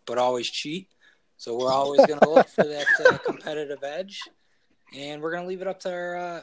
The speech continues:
Speaker 1: our peers to, uh, you know, call us out on our, on our mistakes. We may make mistakes, and we might do it on purpose, but we're gonna sometimes leave it up to our opponents to figure that out.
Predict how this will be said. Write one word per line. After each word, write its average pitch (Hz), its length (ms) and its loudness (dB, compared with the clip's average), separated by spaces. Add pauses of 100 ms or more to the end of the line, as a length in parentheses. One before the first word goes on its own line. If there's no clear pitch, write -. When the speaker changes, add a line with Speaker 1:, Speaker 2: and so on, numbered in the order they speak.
(120)
Speaker 1:
our 156 100 -10
peers 185 440 -4
to, 143 300 -6
uh, 127 260 -8 (840)
you 135 100 -16
know, 123 240 -6 (140)
call 143 220 -2
us 131 140 -10
out 127 240 -6
on 120 220 -8
our, 110 320 -12 (120)
on 117 120 -16
our 113 120 -12
mistakes. 107 520 -12
We 113 160 -8
may 127 240 -4
make 135 260 -4
mistakes, - 540 -6 (500)
and 127 320 -2
we 139 100 0
might 151 240 2
do 170 140 -4
it 170 60 -2
on 170 120 -4
purpose, 208 460 -4 (100)
but 160 240 -4 (200)
we're 135 180 -6
gonna 143 380 -2
sometimes 143 460 -10
leave 139 180 -6
it 139 80 -8
up 139 160 -12
to 139 120 -10
our 131 380 -6
opponents 131 600 -10
to 127 120 -14
figure 120 240 -12
that 113 160 -14
out. 95 140 -18